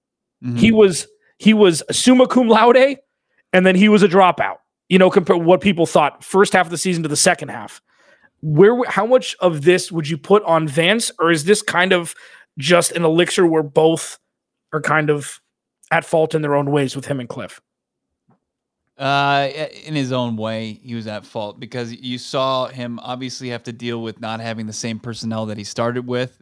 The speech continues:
Speaker 1: and he didn't make any adjustments. He was like, "I'm gonna, I'm gonna run my scheme,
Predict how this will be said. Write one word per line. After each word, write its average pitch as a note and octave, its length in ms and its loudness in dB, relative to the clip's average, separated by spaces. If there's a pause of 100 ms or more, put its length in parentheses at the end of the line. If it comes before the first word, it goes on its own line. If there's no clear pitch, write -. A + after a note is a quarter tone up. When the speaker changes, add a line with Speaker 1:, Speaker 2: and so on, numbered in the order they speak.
Speaker 1:
and G#2+ 480 -12 (440)
he B2 120 -12
didn't B2 260 -6
make A#2+ 260 -6
any A2+ 180 -6
adjustments. G#2+ 540 -10
He A#2 80 -10
was A2 120 -10
like, A2 120 -6
"I'm A#2+ 120 -6
gonna, C3+ 200 -4
I'm A#2+ 100 -8
gonna C#3 140 -4
run B2 200 -2
my A#2 160 -6
scheme, A2 560 -10